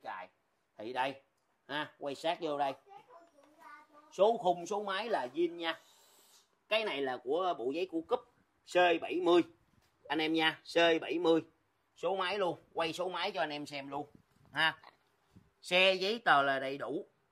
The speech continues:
Số khung, số máy chuẩn chỉ của C bảy mươi. Và đây là xe bộ giấy của cúp ha. Thì, à, đi, à,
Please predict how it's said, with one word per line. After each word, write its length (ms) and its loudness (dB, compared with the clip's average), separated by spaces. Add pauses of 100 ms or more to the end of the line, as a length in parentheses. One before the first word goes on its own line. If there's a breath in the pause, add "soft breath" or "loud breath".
(120)
Số 280 2
khung, 300 0
số 200 2
máy 220 2
chuẩn 280 -10
chỉ 200 -4
của 180 -10
C 260 2
bảy 140 -8
mươi. 220 6 (260)
Và 200 -4
đây 280 2
là 200 -4
xe 320 -4 (340)
bộ 200 -2
giấy 180 0
của 220 -4
cúp 120 2 (320)
ha. 300 -2 (460)
Thì, 180 -6
à, 360 -2
đi, 340 -4
à, 640 -4